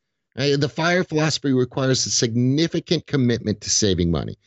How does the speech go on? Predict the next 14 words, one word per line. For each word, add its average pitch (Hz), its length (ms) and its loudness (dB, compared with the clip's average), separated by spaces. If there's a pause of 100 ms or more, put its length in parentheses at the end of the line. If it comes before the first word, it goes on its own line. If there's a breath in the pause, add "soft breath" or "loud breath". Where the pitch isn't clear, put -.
(200 soft breath)
In 127 120 0
some 180 240 0
cases, 143 480 0 (240 soft breath)
you're 170 120 0
putting 196 300 0
away 131 180 2
as 110 80 0
much 110 220 -2
as - 140 -6
fifty 117 320 -2
percent 101 340 0
of 82 60 2
your 80 80 0
salary. - 480 -4